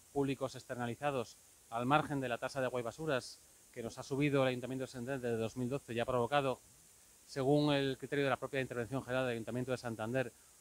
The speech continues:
un perjuicio aproximado a los vecinos de Santander de unos veinte millones de euros en estos últimos ocho años. Unos servicios públicos gestionados directamente que permitan,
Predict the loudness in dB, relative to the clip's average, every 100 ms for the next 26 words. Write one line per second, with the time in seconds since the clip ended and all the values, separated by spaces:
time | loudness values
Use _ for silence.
0 | -20 -6 -4 0 0 0 -2 -2 -2 -2
1 | 2 2 2 -2 -4 -4 -2 -2 0 0
2 | -2 -18 -8 0 0 2 2 2 0 0
3 | 0 0 0 0 -2 -6 -10 -12 -8 -6
4 | -6 -8 -20 -12 0 0 2 2 4 2
5 | -4 -8 -20 -20 -20 -20 -12 -4 -2 0
6 | 2 2 2 2 4 2 -2 -8 -4 -2
7 | 0 0 0 0 0 0 0 2 0